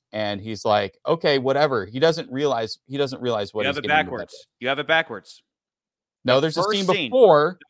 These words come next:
Speaker 2: first
Speaker 1: There's a
Speaker 2: scene
Speaker 1: scene
Speaker 2: is
Speaker 1: before, and then he reveals later it's
Speaker 2: Yes.
Speaker 1: his sister.
Speaker 2: The first scene is,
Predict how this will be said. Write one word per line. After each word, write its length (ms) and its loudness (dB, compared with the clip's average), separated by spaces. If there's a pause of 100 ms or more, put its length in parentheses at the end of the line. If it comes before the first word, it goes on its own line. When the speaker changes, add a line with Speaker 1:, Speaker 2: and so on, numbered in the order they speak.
(140)
Speaker 2:
first 240 0
Speaker 1:
There's 200 0
a 60 -2
Speaker 2:
scene 0 -
Speaker 1:
scene 280 -4
Speaker 2:
is 0 -
Speaker 1:
before, 500 6
and 260 -2
then 180 2
he 140 -4
reveals 440 0
later 260 2
it's 80 0
Speaker 2:
Yes. 60 -4
Speaker 1:
his 160 -8
sister. 360 -14 (200)
Speaker 2:
The 140 -6
first 520 -6
scene 360 -8
is, 540 -12